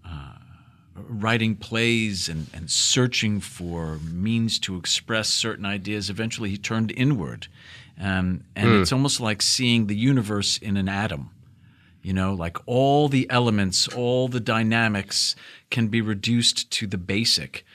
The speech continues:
Speaker 1: So he found the most truthful, um, expression, uh, in his own family, in his own life, ultimately
Speaker 2: Yeah.
Speaker 1: turning inward, but, um,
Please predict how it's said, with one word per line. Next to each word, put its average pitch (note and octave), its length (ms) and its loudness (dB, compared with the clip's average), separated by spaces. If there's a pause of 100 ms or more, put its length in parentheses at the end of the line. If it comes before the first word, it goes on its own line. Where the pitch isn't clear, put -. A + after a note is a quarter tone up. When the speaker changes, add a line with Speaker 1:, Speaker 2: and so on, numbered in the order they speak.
(120)
Speaker 1:
So A2+ 320 2
he - 220 -4
found C#3 480 4
the A#2 60 4
most B2 380 4
truthful, G#2 720 -4 (840)
um, F#2 480 0
expression, A2+ 840 0 (920)
uh, E2 220 -10 (400)
in B2 220 0
his B2 180 2
own A#2 180 4
family, A#2+ 480 -2
in A2+ 240 -2
his A2+ 220 0
own G#2+ 160 0
life, G#2+ 340 -2
ultimately F#2+ 420 0
Speaker 2:
Yeah. F2+ 60 -8
Speaker 1:
turning G#2 440 -2 (140)
inward, G#2 500 -2 (360)
but, C3 220 -2 (220)
um, F#2+ 420 0